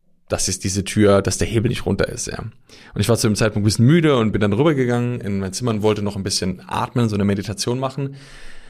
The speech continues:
Und setz mich hin und denke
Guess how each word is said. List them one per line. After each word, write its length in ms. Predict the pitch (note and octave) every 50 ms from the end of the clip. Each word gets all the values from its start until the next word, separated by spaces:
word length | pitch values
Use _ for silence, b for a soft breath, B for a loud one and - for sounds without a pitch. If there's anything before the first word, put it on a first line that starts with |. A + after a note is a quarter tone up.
| B B B B
Und 640 | - A2 A2 A2 A2 A2 A2+ A2+ A2+ A2+ A2+ A2 -
setz 240 | - - C3+ C3+ C#3
mich 120 | C3+ -
hin 240 | - C#3 C#3+ D3 C#3+ C#3
und 140 | - A2
denke 520 | A2+ A2+ A2 A2 G#2+ A2 G#2 G2+ G2+ G2+